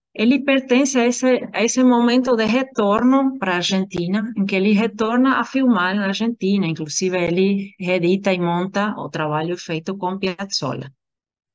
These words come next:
Sim, então esse seria o percurso,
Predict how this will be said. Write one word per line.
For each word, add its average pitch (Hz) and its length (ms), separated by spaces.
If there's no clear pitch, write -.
Sim, - 340
então 233 220
esse 277 460
seria 233 300
o 226 60
percurso, 247 720